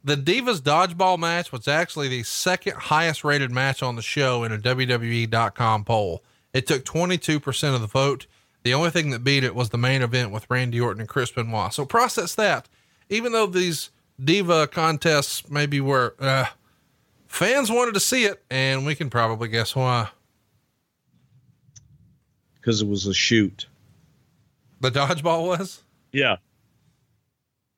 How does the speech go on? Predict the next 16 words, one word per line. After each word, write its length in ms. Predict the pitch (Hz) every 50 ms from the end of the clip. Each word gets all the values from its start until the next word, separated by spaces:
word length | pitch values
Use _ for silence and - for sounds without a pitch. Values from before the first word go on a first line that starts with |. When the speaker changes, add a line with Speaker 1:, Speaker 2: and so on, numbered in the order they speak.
| _ _ _ _ _ _ _ _ _ _ _ _ _ _ _ -
Speaker 2:
It 80 | 120
was 240 | 123 127 127 120 113
a 80 | 120 113
shoot. 400 | - - 135 127 110 92 - - _ _ _ _ _ _ _ _ _ -
We 120 | 104 123
just 120 | 123 107
let 140 | 107 110 107 101
'em 40 |
go 120 | 95 104 104
out 60 | 104
and 80 | 104 95
play 120 | 110 107
dodgeball. 540 | 101 107 107 110 107 95 95 90 85 82 - _ _ _ _ _ _ _ _ _ _ _ _ _
It's 80 | - -
hilarious. 720 | 131 123 120 117 117 113 107 98 87 82 82 - - - _ _ _ _ _ _ _ -
And 340 | 110 117 120 113 107 104